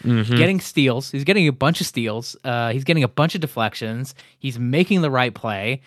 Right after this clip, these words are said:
Speaker 2: He's not really turning the ball over very much. Um, he's, he's really, really good. Uh, he's,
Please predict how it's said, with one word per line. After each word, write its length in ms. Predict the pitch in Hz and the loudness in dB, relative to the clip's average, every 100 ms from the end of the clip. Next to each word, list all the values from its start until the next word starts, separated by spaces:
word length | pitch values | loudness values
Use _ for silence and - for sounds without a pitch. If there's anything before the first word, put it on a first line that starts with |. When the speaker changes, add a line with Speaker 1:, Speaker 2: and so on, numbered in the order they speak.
| _ _ | _ _
Speaker 2:
He's 160 | 147 135 | -6 -2
not 320 | 196 - 117 | -2 -2 -6
really 500 | 143 160 180 165 147 | -4 0 0 0 -2
turning 240 | 165 175 | -2 -2
the 60 | 143 | 0
ball 300 | 139 139 165 | 0 2 2
over 220 | 151 135 | 2 0
very 240 | 127 120 117 | 0 0 0
much. 560 | 110 120 107 - - - | 0 0 -2 -6 -8 -2
Um, 520 | 127 120 117 113 110 - - - - _ | 0 2 0 -2 -6 -10 -20 -20 -20 _
he's, 480 | - 180 262 180 139 - | -2 4 4 2 -4 -12
he's 440 | - 180 254 147 | 0 4 4 4
really, 540 | 110 113 143 151 131 127 | 0 2 4 6 6 4
really 200 | 127 120 | 2 2
good. 320 | 120 117 107 - | 2 2 0 -2
Uh, 440 | 123 117 117 117 110 | 0 4 4 4 2
he's, 320 | 180 175 | 0 -2